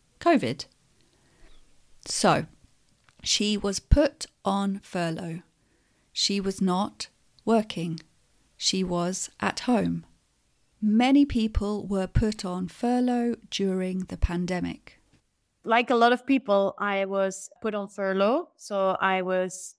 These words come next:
Speaker 2: at home with no job.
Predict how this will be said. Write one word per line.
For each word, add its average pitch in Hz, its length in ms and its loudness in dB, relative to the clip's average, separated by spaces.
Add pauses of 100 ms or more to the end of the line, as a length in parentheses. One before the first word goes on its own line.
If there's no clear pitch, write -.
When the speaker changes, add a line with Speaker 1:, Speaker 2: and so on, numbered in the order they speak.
Speaker 2:
at 226 140 2
home 202 540 2 (500)
with 190 160 -10
no 233 220 4
job. 196 580 4